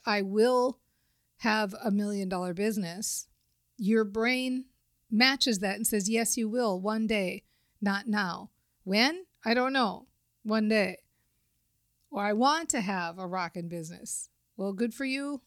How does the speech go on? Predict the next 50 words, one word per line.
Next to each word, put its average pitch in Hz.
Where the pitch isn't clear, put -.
We're 220
glad 220
you 240
want 240
to. 262
Doesn't 214
mean 240
you 233
have 233
one 254
now, 254
is 196
what 208
your 233
brain 226
says 214
back 220
to 220
you. 185
So 254
be 247
mindful 330
that 269
it's 254
matching 254
exactly. 226
And 220
this 427
can 523
show 302
itself 269
in 247
a 226
lot 214
of 214
ways. 220
I 208
remember 240
one 220
time 233
somebody 214
came 233
to -
me 208
and 190
they 196
said, 196
"Dana, 311
I 214
have 208